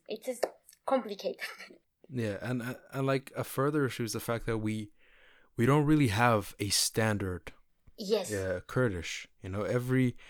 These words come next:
Speaker 2: region have their own dialect. Like, that's gotta be a, a really head-, that's gotta be a headache for you, right?
Speaker 1: Yes, at the beginning it was really difficult. I,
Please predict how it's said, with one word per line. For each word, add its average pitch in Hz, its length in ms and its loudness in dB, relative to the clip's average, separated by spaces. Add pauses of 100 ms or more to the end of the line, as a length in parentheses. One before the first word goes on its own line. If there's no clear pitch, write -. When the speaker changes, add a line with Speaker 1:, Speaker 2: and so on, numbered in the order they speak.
(160)
Speaker 2:
region 113 420 2
have 104 260 -2
their 101 140 0
own 98 200 -2
dialect. 95 480 0
Like, 95 160 -8
that's 156 200 0
gotta 120 200 4
be 98 220 0
a, 90 140 -6 (520)
a - 80 -12
really 104 480 -4 (360)
head-, 131 300 4
that's 123 180 4
gotta 160 200 6
be 113 140 4
a - 20 4
headache 123 320 6
for 92 120 -4
you, 87 120 -6
right? 98 300 -2 (160)
Speaker 1:
Yes, 277 500 4
at 254 140 -2
the 277 80 -4
beginning 269 340 0
it - 80 -6
was 247 220 0
really 262 180 -4
difficult. 240 460 -6 (440)
I, 262 360 4